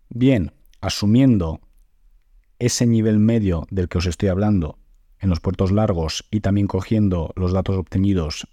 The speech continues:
en ascensiones particulares, como podía ser Plato de Beil,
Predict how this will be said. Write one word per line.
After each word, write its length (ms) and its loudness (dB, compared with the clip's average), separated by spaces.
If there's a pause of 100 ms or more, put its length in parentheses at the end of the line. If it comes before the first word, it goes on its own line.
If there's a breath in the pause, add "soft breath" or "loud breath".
en 140 -4
ascensiones 460 -2
particulares, 760 -4
como 200 -4
podía 260 -2
ser 220 -6
Plato 260 -2
de 100 -2
Beil, 340 -2